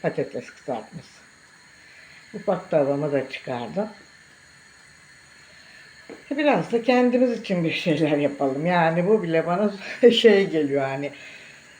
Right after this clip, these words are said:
nasıl desem size, fazlalık gibi geliyor yani. Kendime alışmamışım ya hiç yapmaya yemek. Birden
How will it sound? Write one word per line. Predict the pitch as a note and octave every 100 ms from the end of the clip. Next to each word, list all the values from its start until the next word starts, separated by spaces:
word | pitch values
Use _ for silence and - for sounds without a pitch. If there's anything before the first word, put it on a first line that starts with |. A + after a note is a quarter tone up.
| - - - - D#3+
nasıl | E3+ E3+ E3
desem | C#3 C3 C3+ B2+
size, | B2 B2+ B2+ D#3 D3+
fazlalık | E3+ D3+ C#3 D3+ D#3+ E3 C#3
gibi | C3+ C3+
geliyor | C3+ B2 C3
yani. | B2+ A2+ A#2
Kendime | D3 C#3+ C#3+ E3
alışmamışım | E3 F3+ F3+ G3 F#3 F3+ G#3+ G3+
ya | D3+
hiç | D3 F3
yapmaya | D3 - E3 C3+
yemek. | C#3 C#3 B2+ A2 A2 - - - - - - - - - - - - - - - - - - - - - -
Birden | G#3+ G#3 A2+ A#2+ E3+